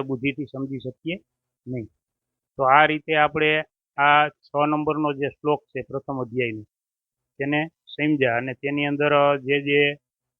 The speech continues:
પાત્રોના નામ હતા તેના વિષયમાં આપણે સંક્ષિપ્ત સમજ્યા. હવે પછી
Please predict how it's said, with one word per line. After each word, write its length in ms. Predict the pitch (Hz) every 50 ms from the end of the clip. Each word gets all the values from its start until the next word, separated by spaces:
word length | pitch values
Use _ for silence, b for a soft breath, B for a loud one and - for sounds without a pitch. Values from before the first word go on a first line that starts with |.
| _ _
પાત્રોના 560 | 139 135 143 _ - 143 147 147 147 139 131 135
નામ 160 | 143 147 143 135 127
હતા 240 | - - 117 107 - _ _ _ _ _ _ _ _ _
તેના 300 | - 143 147 147 139 135
વિષયમાં 420 | 135 135 - - 147 139 143 143 139
આપણે 200 | 139 135 139 143 139 - _
સંક્ષિપ્ત 460 | - 135 143 139 _ _ 160 160 _ _ _ _ _
સમજ્યા. 440 | _ 131 127 120 113 113 110 110 _ _ _ _ _ _ _ _ _ _ _ _ _ _
હવે 180 | 123 139 156 165 160 -
પછી 480 | 160 160 _ - - 170 160 160 160